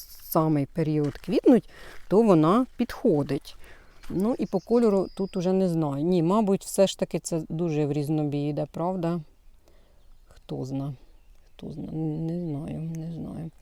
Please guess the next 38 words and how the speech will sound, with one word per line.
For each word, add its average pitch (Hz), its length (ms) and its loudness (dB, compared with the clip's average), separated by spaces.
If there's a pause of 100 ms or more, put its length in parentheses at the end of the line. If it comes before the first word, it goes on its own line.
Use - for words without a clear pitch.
(600)
Е, 170 580 4
от 240 180 6
що - 260 0
мені 196 260 4
придумалося, 190 680 2
так - 200 -4
це 220 160 2
мокароса. 202 580 4
Але 165 200 0
я 214 180 8
люблю 214 300 4
таке 180 260 0
поєднання. 170 680 4
А 160 40 4
ну, 190 100 4
яку 226 200 0
ту 214 120 -4
квітку? - 420 -8 (960)
Яку 226 120 -10
ж - 120 -16
ту 214 120 -10
взяти 190 360 -4
квітку? - 260 -6
Напевно, 233 400 0
оцю. 151 480 -2 (340)
От, 160 160 -2
до 165 100 -2
речі, 202 240 4
отаке 196 340 0
мені 220 240 4
поєднання 170 520 2
по - 160 -6
кольору, 254 420 4
мені 165 320 4
воно 190 220 4
чомусь 170 400 0
дуже 180 260 -2
сподобалось. - 680 -10